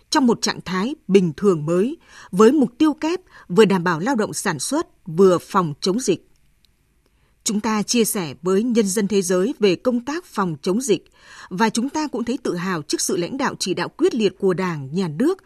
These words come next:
giúp mang đến thành công này. Nếu như bệnh nhân số chín mươi mốt nhập viện vào thời điểm thế giới mới chỉ có một triệu ca nhiễm covid mười chín,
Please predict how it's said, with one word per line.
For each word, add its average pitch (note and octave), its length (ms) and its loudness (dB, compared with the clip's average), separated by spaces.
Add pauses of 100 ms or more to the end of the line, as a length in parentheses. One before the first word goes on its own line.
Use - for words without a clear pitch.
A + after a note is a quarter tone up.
(280)
giúp C4+ 240 4 (100)
mang A3 260 0
đến F#3 240 0 (100)
thành E3+ 220 -6 (120)
công G#3+ 200 0
này. D#3 220 -8 (1400)
Nếu G#3 160 6
như B3 140 4
bệnh F3+ 220 0
nhân G#3+ 160 4
số F#3+ 360 0
chín G#3+ 260 0
mươi B3+ 80 2
mốt E4+ 220 0
nhập G3 240 0
viện F#3+ 240 -2
vào F3+ 240 -2
thời G3+ 200 0
điểm F3 240 0
thế G#3 160 0
giới G#3+ 300 0
mới A#3+ 200 0
chỉ E3+ 160 -2
có F#3 180 -4
một A#3+ 280 -2
triệu - 200 0
ca B3+ 120 -6
nhiễm B3 220 -2
covid D4+ 320 -2
mười D#3+ 200 -2
chín, F3+ 280 -6